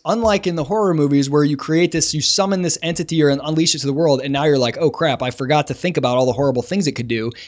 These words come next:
It's more often like, "Oh crap, I forgot to think about all the amazing things that could happen that I haven't even thought of.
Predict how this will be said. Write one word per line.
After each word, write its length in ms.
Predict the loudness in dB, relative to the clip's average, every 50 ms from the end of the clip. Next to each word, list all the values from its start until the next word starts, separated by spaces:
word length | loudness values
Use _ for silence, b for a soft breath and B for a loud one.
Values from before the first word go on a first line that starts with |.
| B B
It's 200 | 2 2 2 4
more 240 | 2 4 6 6 6
often 280 | 6 4 2 0 0
like, 300 | 2 2 2 2 0 -2 0
"Oh 180 | 2 4 4 2
crap, 340 | 2 2 2 2 4 2 0
I 60 | -2
forgot 320 | -4 -4 -2 -2 -2 -2
to 80 | -4 -4
think 180 | -4 -4 -4
about 180 | 0 2 2 4
all 80 | 4 4
the 120 | 2 2
amazing 340 | 2 2 2 2 0 0 -2
things 200 | -2 -2 -2 -2
that 80 | -2
could 120 | -4 -4 -6
happen 300 | -4 -6 -6 -6 -4 -4
that 80 | -2
I 80 | 0 0
haven't 180 | -2 -2 -2 -4
even 160 | -4 -4 -4
thought 300 | -2 -2 0 0 -2 -4
of. 160 | -6 -10 -16